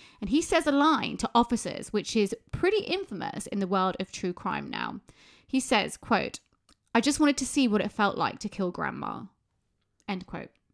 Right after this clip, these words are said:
So Ed also explained that he killed his grandfather so he would not have had to find out that his wife was dead,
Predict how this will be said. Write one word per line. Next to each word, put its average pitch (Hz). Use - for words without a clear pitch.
So -
Ed 302
also 359
explained 247
that 247
he 247
killed 277
his 240
grandfather 226
so -
he 226
would 220
not 247
have -
had 220
to -
find 208
out 196
that 180
his 190
wife 196
was 190
dead, -